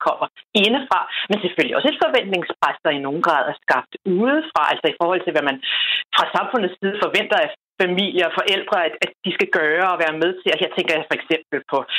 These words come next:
på skolers forventninger, institutioners forventninger, den mængde beskeder, der kommer i intra eller i aula, eller hvad det hedder, ikke? Altså, så man som forældre også bliver inddraget i højere grad,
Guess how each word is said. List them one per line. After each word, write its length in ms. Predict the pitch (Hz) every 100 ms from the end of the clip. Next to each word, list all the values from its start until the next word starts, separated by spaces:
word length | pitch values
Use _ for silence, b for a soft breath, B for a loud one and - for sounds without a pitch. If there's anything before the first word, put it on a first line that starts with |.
| B B -
på 80 | 147 127 120 -
skolers 500 | 180 156 151 160 151 -
forventninger, 640 | 156 156 - _ 151 151 151
institutioners 760 | 165 170 - 175 160 156 151 -
forventninger, 680 | 160 143 151 - - 156 156 147 B B B 190
den 100 | 170 160 147 131 - - 180 190
mængde 300 | 180 - 196 185
beskeder, 500 | 180 - - 196 175 175
der 80 | 175 -
kommer 320 | 170 - 175 160 160 156
i 0 | 151 - B B - - 202
intra 440 | 180 - - 160 151 151 156
eller 180 | 147 147
i 40 | 156 170
aula, 340 | 165 165 175 160 151
eller 140 | 160
hvad 140 | 156 151
det 80 | 175 165
hedder, 240 | 156 - -
ikke? 120 | -
Altså, 140 | 185 180 180
så 40 | 175
man 80 | 165 - B -
som 100 | 208 185 214
forældre 360 | 226 233 254 220
også 140 | 208 -
bliver 180 | 214 - -
inddraget 440 | 254 - 302 - 254
i 100 | 240
højere 320 | 220 226 240 233
grad, 260 | 214 208 208